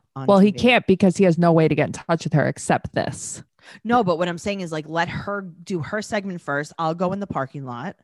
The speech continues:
Speaker 2: No, he can't do that because he wants to talk to her because he has no other way to talk to her.
Speaker 1: Right. Oh, no, no. I know
Speaker 2: Yeah,
Speaker 1: that. He's trying
Speaker 2: uh-huh.
Speaker 1: to, okay, well, <laughs> she pops up on the screen.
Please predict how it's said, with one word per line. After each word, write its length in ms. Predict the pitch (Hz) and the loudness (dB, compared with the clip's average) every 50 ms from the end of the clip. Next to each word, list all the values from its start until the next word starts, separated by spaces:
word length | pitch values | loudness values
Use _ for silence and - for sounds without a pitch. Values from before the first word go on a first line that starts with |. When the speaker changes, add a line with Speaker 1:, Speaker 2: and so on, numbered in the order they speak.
| _ _ _ _ _ _ _ _ _ _ _ _ _ _ | _ _ _ _ _ _ _ _ _ _ _ _ _ _
Speaker 2:
No, 180 | - 220 247 240 | 4 6 6 6
he 140 | 202 190 226 | 6 6 4
can't 280 | - - 226 220 202 170 | 4 4 4 4 6 6
do 140 | 233 277 294 | 6 6 6
that 200 | 269 202 170 - | 6 4 4 2
because 300 | 196 180 208 196 175 - | 2 4 4 4 4 2
he 180 | - 226 226 | 0 0 0
wants 300 | 214 190 208 202 196 - | 2 4 4 4 2 2
to 80 | - 180 | 0 -2
talk 320 | - - 190 190 220 - - | 0 2 2 2 2 2 2
to 100 | 208 180 | 4 4
her 60 | 170 | 4
because 280 | 160 175 - 190 180 - | 4 2 2 2 4 4
he 60 | 185 | 4
has 160 | 180 170 156 | 4 4 4
no 160 | 175 175 175 | 4 6 6
other 200 | 175 165 151 147 | 6 6 6 4
way 160 | 143 156 165 170 | 4 4 4 2
to 100 | 151 131 | 0 -2
talk 380 | - - - 143 156 - - - | -2 0 2 2 2 2 0 -4
to 140 | - 117 | -6 -4
her. 120 | 120 123 - | -2 0 0
Speaker 1:
Right. 140 | 208 196 - | 2 2 2
Oh, 140 | 226 269 294 | 4 2 2
no, 120 | 277 302 294 | 2 0 -2
no. 160 | 277 233 - | -2 -2 -4
I 160 | - 170 202 | -4 -6 -6
know 120 | 208 185 170 | -2 2 2
Speaker 2:
Yeah, 400 | 170 180 185 185 170 147 135 117 | 4 6 6 6 6 6 4 2
Speaker 1:
that. 40 | - - 180 185 | 2 2 4 6
He's 80 | 185 | 6
trying 300 | 190 175 170 175 196 226 | 6 6 6 4 4 2
Speaker 2:
uh-huh. 80 | 208 - - _ | 0 -2 -6 _
Speaker 1:
to, 60 | - 180 180 | -6 -4 -4
okay, 100 | 147 113 | -4 -6
well, 340 | - 175 180 175 - - _ _ - | -6 -6 -6 -6 -6 -8 _ _ -8
<laughs> 540 | - - 262 - 185 185 _ _ _ _ - | -6 -6 -6 -8 -14 -20 _ _ _ _ -14
she 140 | - - 262 | -14 -8 -2
pops 280 | - 381 381 392 - | 0 2 2 2 0
up 60 | 302 269 | -4 -8
on 80 | 240 | -6
the 60 | 202 170 | -8 -10
screen. 300 | - - 185 165 135 | -10 -10 -10 -12 -12